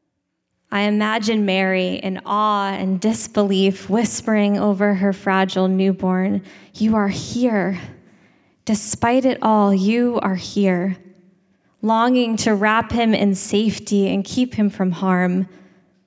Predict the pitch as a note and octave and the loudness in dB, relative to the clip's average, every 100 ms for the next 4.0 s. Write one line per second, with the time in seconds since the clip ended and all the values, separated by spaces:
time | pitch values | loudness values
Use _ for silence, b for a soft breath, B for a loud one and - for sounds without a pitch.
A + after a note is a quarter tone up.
0 | b _ _ _ _ - B3+ B3+ B3 - | b _ _ _ _ -2 2 2 2 0
1 | A#3 A3+ G3+ - G3+ G3 F#3 F#3 F#3+ B | 0 2 0 0 2 2 2 0 -4 B
2 | B B G3+ G3 G3+ - G3 F#3+ - F#3+ | B B -2 2 0 0 -2 0 -2 -2
3 | - F#3+ F#3+ - F#3+ F#3 F#3 F#3+ G3 G#3 | -2 0 0 0 2 2 2 2 2 0